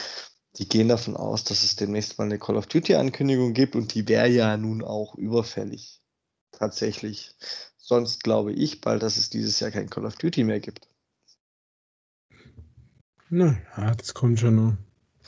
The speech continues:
Speaker 1: Es wäre mir ehrlich gesagt auch ziemlich egal, wenn die nächste Jahr die Warzone weiterreiten und unverändert, dann,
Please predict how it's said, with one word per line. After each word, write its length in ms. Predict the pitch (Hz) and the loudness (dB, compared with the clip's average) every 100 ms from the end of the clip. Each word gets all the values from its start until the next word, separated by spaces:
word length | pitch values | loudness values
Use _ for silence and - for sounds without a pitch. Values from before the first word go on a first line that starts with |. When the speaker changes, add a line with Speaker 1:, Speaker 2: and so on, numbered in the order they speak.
| - _ | -20 _
Speaker 1:
Es 260 | - 117 - | 0 0 4
wäre 140 | 123 | 4
mir 140 | 117 110 | 6 4
ehrlich 240 | 104 104 | 2 -2
gesagt 320 | - 104 104 | -2 0 0
auch 80 | 107 | -2
ziemlich 380 | - 113 123 120 | -4 -2 -2 0
egal, 500 | 120 113 110 113 107 | 0 4 6 6 2
wenn 140 | 107 | 0
die 120 | 110 110 | -2 -2
nächste 400 | 113 113 - 110 | -2 -2 -4 2
Jahr 240 | 110 107 | 4 4
die 180 | 107 104 | 2 2
Warzone 440 | 107 113 110 104 | 2 4 2 0
weiterreiten 760 | 107 113 127 127 131 127 131 127 | 0 2 2 2 0 0 -4 -4
und 200 | 123 120 | -4 -4
unverändert, 720 | 131 117 120 117 117 113 113 | -6 -4 -4 -2 -2 -2 -4
dann, 240 | 107 104 | -14 -14